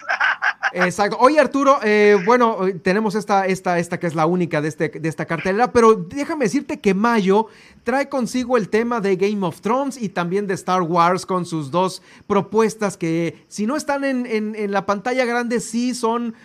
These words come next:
Speaker 2: pues, dignas de comentarse también por, aunque estén en streaming, ¿no?
Speaker 1: Sí, digo, eh, las películas de Star Wars están en, en la plataforma de Disney Plus. Este,
Speaker 2: Pero viene Kenobi este
Speaker 1: yo
Speaker 2: mes.
Speaker 1: cre-,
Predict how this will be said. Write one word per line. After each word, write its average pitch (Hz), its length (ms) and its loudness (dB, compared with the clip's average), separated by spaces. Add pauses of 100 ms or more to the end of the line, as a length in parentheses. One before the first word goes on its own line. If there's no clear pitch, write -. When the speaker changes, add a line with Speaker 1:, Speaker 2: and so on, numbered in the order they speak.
(220)
Speaker 2:
pues, 170 260 0
dignas 220 360 -2
de 185 140 -4
comentarse 170 580 -2
también 180 480 0
por, 175 380 0
aunque 156 240 -2
estén 202 240 -4
en 214 100 -2
streaming, 190 540 -2
¿no? 233 180 -4 (1120)
Speaker 1:
Sí, 247 180 -4
digo, 214 200 -6 (240)
eh, 190 480 -4
las 208 140 -8
películas 254 420 -6
de 214 80 -8
Star 220 260 -6
Wars 214 260 -4
están 180 400 -4
en, 147 540 -6 (200)
en 160 240 -6
la 151 120 -4
plataforma 185 520 -6
de 175 80 -4
Disney 175 300 -8
Plus. 330 500 -10 (680)
Este, 185 600 -6
Speaker 2:
Pero 190 240 4
viene 214 260 2
Kenobi 208 460 2
este 196 240 -2
Speaker 1:
yo 185 60 -2
Speaker 2:
mes. - 420 -6
Speaker 1:
cre-, - 160 -16